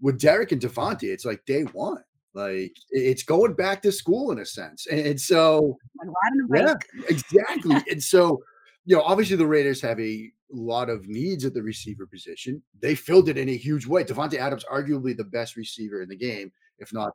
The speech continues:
Speaker 1: top five, top three. A lot of people will say he's top two, and he's not two. Um, I'm kind of there with those people. And so you add that, you add in that chemistry. Yes, it's like Davante Adams. It's one player. It's not the Tyreek, the Teron, the,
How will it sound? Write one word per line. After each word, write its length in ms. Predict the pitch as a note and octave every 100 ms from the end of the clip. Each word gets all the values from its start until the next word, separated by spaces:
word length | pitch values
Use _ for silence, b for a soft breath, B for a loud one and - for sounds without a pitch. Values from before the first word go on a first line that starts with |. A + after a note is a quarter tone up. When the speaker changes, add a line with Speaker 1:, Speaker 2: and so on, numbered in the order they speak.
| -
Speaker 1:
top 140 | F2+ -
five, 300 | G#2 F#2+ -
top 260 | F2 -
three. 200 | - G#2+
A 60 | G2+
lot 120 | G2+
of 60 | F#2+
people 160 | G2+
will 60 | G2+
say 200 | - G2
he's 100 | F#2
top 260 | A2 -
two, 100 | -
and 80 | G#2+
he's 100 | G2+
not 200 | A2+ G2
two. 360 | - A#3 A#2 - _ _ _
Um, 420 | G#2+ G#2+ G2 F#2+ - -
I'm 140 | G2+
kind 240 | A2 A2 A2
of 100 | F#2
there 220 | A#2+ A3+
with 160 | C#3 F#2
those 220 | E2 -
people. 160 | _ _ _ -
And 160 | B2 B2
so 240 | D3 C3 - B B
you 140 | B2
add 320 | B2 C3+ E3 C#3
that, 380 | A2+ A2+ A2+ - b b
you 120 | A2+ G#2+
add 240 | B2+ D3 E3
in 120 | C#3+
that 240 | A#2+ A2
chemistry. 640 | - G#2+ G#2 - G2+ F#2 F2+ _ _
Yes, 300 | B2 E3+ F#3
it's 200 | C#3+ -
like 220 | C#3+ B2
Davante 380 | B2 A#2 A#2 A2+
Adams. 300 | A2 A#2+ A2
It's 140 | G#2 -
one 160 | A2
player. 380 | G2 B2 A#2 G#2
It's 160 | G#2 -
not 200 | G#2+ -
the 80 | G2
Tyreek, 540 | F#2+ F#2 A2+ G#2+ F#2
the 60 | -
Teron, 600 | - F#2 A#2 A2+ F#2
the, 100 | E2+